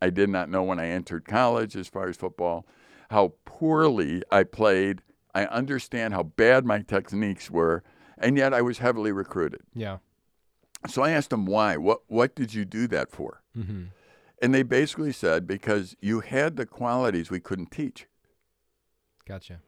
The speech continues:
Speaker 1: And I've never forgotten that.
Speaker 2: Yeah.
Speaker 1: It's like, w-, eh, 'cause then I said, "What do you mean?" You were all over the field. That's energy. You were excited about playing. You worked hard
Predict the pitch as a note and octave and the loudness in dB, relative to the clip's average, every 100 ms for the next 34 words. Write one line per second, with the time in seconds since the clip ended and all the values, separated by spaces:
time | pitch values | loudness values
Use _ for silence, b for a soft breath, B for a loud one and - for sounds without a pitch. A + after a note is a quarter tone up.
0 | _ - A#2+ A2+ B2+ D#3+ D#3+ C#3 A#2+ B2 | _ -2 2 2 2 0 -2 -2 2 2
1 | G#2+ F2 D2 - - A2 G2 - _ _ | 2 -2 -4 -6 -14 -12 -12 -14 _ _
2 | _ G2+ - B2 G#2+ - _ _ G#2+ - | _ -12 2 6 6 2 _ _ -12 -4
3 | A2+ B2 B2 B2 B2+ D#3 C#3+ A#2+ A#2+ G#2 | 2 2 2 2 4 4 0 0 -2 -2
4 | A#2 C3+ B2+ B2+ D2+ - _ _ _ _ | -2 0 2 0 -4 -12 _ _ _ _
5 | _ b b b b b A#2 A2 G2+ A2 | _ b b b b b 2 4 6 4
6 | C3 C#3 C#3+ C#3+ C#2+ C2+ C#2 _ - F2 | 4 2 -2 -6 -4 -4 -4 _ -4 -2
7 | - F2 D#2 C#2+ C#2+ C#2 _ _ _ _ | -2 -4 -4 -8 -12 -14 _ _ _ _
8 | _ _ _ _ _ _ _ b b b | _ _ _ _ _ _ _ b b b
9 | b G2 G#2+ A2+ F#2+ - - G#2+ B2 B2+ | b 0 4 4 2 -2 -2 0 0 0
10 | A#2+ A#2 - D2 B1+ A#1 _ _ _ _ | -2 -4 -4 -6 -6 -10 _ _ _ _
11 | _ _ _ _ _ b b F#2+ G2+ G2+ | _ _ _ _ _ b b -2 -2 2
12 | B2 C3+ - - A2+ G2 | 0 -2 -6 0 4 4